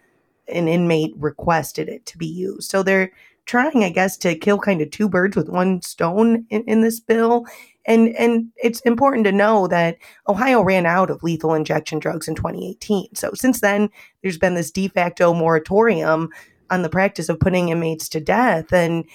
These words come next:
you know, in recent years, Ohio struggled to obtain these drugs. You know, U S and European pharmaceutical companies have cut off sales here just on moral and legal grounds. So kind of the thought by these bill sponsors is that by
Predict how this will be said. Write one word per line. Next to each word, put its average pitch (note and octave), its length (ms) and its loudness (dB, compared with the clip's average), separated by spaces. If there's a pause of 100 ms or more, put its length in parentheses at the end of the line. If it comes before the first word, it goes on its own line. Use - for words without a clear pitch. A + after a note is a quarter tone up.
(280)
you G#3 140 2
know, F3 160 4
in F3+ 160 0
recent A#3 340 0
years, G#3 260 2
Ohio F#3+ 600 0
struggled G#3 580 -2
to F3 140 0
obtain A#3 420 -2
these F3 240 -6
drugs. D#3+ 640 -2 (640)
You A3 100 4
know, G3+ 160 4
U A3 200 2
S A#3 200 0
and G#3 80 2
European G3+ 500 0
pharmaceutical F#3+ 720 0
companies E3+ 720 -4 (300)
have - 160 -4
cut G#3 160 0
off F3 120 -2
sales E3+ 400 -2
here E3 480 -2
just F3 200 -6
on E3 120 0
moral D#3+ 520 2
and D3+ 160 -2
legal F3+ 320 -2
grounds. - 560 -10 (400)
So G#3 460 2
kind A#3+ 200 0
of G#3+ 100 4
the D#3+ 100 0
thought G#3+ 420 0
by E3 120 0
these E3 220 -4
bill E3+ 220 2
sponsors E3+ 720 0
is E3 160 -4
that E3+ 240 0
by D#3 340 0